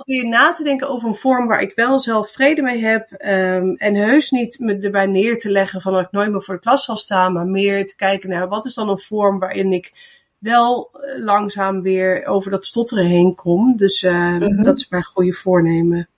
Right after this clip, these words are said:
Speaker 1: Heb jij nog een goed voornemen?
Speaker 2: Nou, meer schrijven. <laughs> Sorry.
Speaker 1: <laughs>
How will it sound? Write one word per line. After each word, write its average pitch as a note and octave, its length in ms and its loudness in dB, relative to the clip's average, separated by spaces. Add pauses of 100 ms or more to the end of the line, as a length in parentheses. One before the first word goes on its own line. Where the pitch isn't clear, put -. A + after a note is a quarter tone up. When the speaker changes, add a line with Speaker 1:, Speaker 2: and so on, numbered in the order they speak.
(120)
Speaker 1:
Heb G3+ 140 -4
jij A#3 160 0
nog C4+ 120 4
een - 60 -20
goed C4 260 -6
voornemen? A#3+ 760 0 (1700)
Speaker 2:
Nou, F#3+ 380 -2
meer G3+ 300 0
schrijven. G3 540 -2 (380)
<laughs> - 300 -14
Sorry. F#3+ 320 -2
Speaker 1:
<laughs> F4 100 2